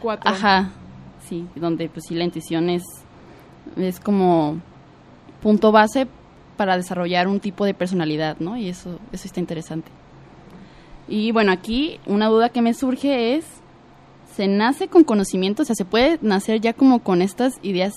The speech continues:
Speaker 2: impuestas, como intuitivas? De que de verdad no necesitas nada de razón intermediaria ahí.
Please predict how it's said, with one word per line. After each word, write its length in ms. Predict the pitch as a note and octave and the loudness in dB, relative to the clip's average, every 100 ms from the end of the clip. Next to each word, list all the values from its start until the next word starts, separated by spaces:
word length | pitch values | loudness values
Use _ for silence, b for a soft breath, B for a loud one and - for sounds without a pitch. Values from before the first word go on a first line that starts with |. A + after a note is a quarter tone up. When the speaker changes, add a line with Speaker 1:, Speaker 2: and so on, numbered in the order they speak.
| - | -2
Speaker 2:
impuestas, 880 | A3 G#3+ - F#3+ A#3 - F#4 G#4 - | 0 0 0 0 0 -2 -4 -4 -6
como 160 | - G#3 | -2 0
intuitivas? 560 | G3 E4 - F3+ G3+ G#4+ B4+ - - - - - - - - - | 2 0 -2 -4 -4 -6 -10 -20 -20 -20 -20 -18 -20 -20 -20 -12
De 100 | G#3+ | -10
que 120 | G3 F#3+ | -4 0
de 80 | |
verdad 300 | F#3 F3+ F#3 | 2 4 2
no 340 | F#3+ G#3+ G#3+ A3 | 2 2 4 4
necesitas 540 | A#3 - G3+ A3+ B3 - - - - - | 2 0 -2 0 0 -4 -20 -20 -16 -6
nada 640 | F#3+ G3 G3 A3 A#3 G#3+ | -4 0 2 2 2 2
de 500 | F#3+ F3+ E3+ D#3+ - - - - - - | 0 -2 -2 -4 -8 -16 -20 -20 -20 -6
razón 1000 | F#3+ F3+ - F#3 G#3 G#3+ G#3+ G3 F3+ - - - - | -4 -4 -2 0 2 2 2 0 -4 -8 -20 -20 -4
intermediaria 760 | G#3+ F#3 F#3 F3+ E3+ F3 G#3 G#3+ | -2 0 -2 -2 -2 -2 -2 -2
ahí. 240 | G#3 E4 | 0 -2